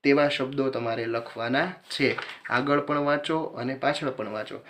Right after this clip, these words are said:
ધારો કે અહીંયા લખું છું, ન મ ન, ન મ ન. ચાલો, કલાક, કલાક. ચાલો, એના પછી સરસ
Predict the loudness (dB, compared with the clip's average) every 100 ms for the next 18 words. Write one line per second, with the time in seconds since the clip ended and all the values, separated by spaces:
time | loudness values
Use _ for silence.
0 | -18 -6 -4 -2 -2 0 0 0 -2 -4
1 | -4 -4 -6 -2 0 2 0 -4 -20 _
2 | _ _ -14 -8 -6 -4 -4 -8 _ _
3 | _ _ -4 -2 -2 -6 _ _ -10 -4
4 | 0 0 -2 -4 -4 -4 -4 -6 _ _
5 | _ _ _ -12 -12 -12 _ -2 4 6
6 | 6 4 -2 -16 -14 -6 -2 0 0 -2
7 | -12 _ _ _ 0 0 0 -6 _ _
8 | _ _ -4 0 2 2 0 -2 0 0
9 | -2 -14 _ _ _ -8 -6 -4 -4 -6
10 | -2 -2 -2 -6 -16 -4 0 2 2 -2
11 | -12 _ _ _ _ -8 -6 -4 -8 -12
12 | _ _ _ _ _ -8